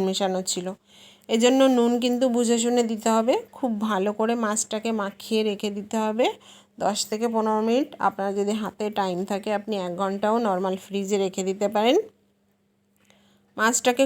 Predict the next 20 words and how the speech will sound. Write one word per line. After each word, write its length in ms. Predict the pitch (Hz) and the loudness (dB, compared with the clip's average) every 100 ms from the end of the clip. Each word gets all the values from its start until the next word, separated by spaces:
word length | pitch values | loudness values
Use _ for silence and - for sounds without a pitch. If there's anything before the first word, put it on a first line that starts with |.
| 269 | 2
খুব 120 | 262 226 | 0 0
ভালো 180 | 240 220 226 | 2 2 2
করে 160 | 226 226 226 | 2 2 2
আমি 100 | 233 | 2
ম্যারিনেট 460 | 220 208 214 214 220 | 2 2 2 0 0
করে 140 | 220 226 | 2 4
নিয়েছি। 240 | 226 233 254 | 4 2 2
এবার 160 | 233 208 | 2 4
রান্নাটা 360 | 190 185 196 208 | 2 0 -2 -2
শুরু 240 | - 220 220 | -2 -2 0
করব। 200 | 220 226 330 480 _ _ _ _ _ _ _ - | 2 4 4 4 _ _ _ _ _ _ _ -2
আমি 240 | 226 254 285 254 - | 2 4 2 0 -4
পুরো 260 | 247 254 262 294 285 240 | 0 8 8 8 4 2
ব্যাটার 320 | 214 208 226 233 | 2 6 4 4
সহ 140 | 247 240 233 | 4 4 6
মাছটা 300 | 220 226 226 226 | 4 2 0 0
কিন্তু 200 | 233 285 294 | 0 0 4
কড়াইতে 380 | 220 208 220 277 240 | 4 4 4 2 4
দিয়ে 160 | 214 170 | 4 4
দেব। 140 | 165 | 2